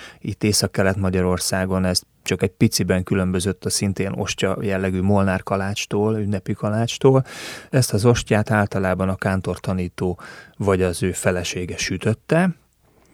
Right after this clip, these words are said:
és az iskolás gyerekek, a diákok hordták ki az ostya hordásnak nevezett népszokás keretében, még advent idején, minden háztartásba jusson a szentestére való megennivaló, vagy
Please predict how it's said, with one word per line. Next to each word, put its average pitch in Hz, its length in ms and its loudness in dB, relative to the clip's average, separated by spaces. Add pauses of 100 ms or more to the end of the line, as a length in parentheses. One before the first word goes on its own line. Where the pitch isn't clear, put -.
(120)
és 117 200 0
az 101 100 2
iskolás 95 520 2
gyerekek, 98 440 2
a 104 60 0
diákok 98 480 0
hordták 92 640 0
ki 87 280 -6
az 90 100 -8
ostya - 320 0
hordásnak 90 640 -2
nevezett 92 420 -4
népszokás 95 680 -4
keretében, 95 680 -2
még 98 240 -2
advent 92 420 0
idején, 110 440 0 (280)
minden 92 500 0
háztartásba 101 800 -2
jusson 95 440 -2 (580)
a - 80 -6
szentestére 104 640 4
való 98 420 6
megennivaló, 101 720 6
vagy 92 200 0